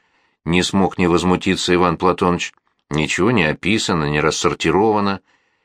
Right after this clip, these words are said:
Мешки с ценностями, как какие-то опилки с лесосклада, в калитку выносят». «Этот рабочий двадцать лет при судной палате», с чувством ответил Левицкий. «Никогда ни монетки не взял.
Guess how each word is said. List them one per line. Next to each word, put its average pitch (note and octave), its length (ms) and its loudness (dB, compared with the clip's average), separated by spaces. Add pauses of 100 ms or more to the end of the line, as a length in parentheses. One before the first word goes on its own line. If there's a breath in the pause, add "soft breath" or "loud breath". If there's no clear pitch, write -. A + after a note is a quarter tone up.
(260)
Мешки A2 420 0
с - 100 -6
ценностями, E2+ 760 -2 (320)
как - 240 -2
какие-то G#2 460 0
опилки G#2 420 0
с - 140 -2
лесосклада, E2+ 760 0 (280)
в - 80 -20
калитку F#2 460 0
выносят». E2 560 0 (1800)
«Этот E2 340 0
рабочий F2+ 540 0
двадцать F2 720 -2
лет A2+ 300 2
при D#2+ 160 2
судной D#2 480 0
палате», D#2+ 500 0 (500)
с - 60 -12
чувством F2 480 0
ответил F2 400 0
Левицкий. E2+ 640 -2 (480)
«Никогда C3 580 2
ни C3 120 2
монетки A#2+ 460 -2
не E2+ 160 2
взял. D#2+ 360 0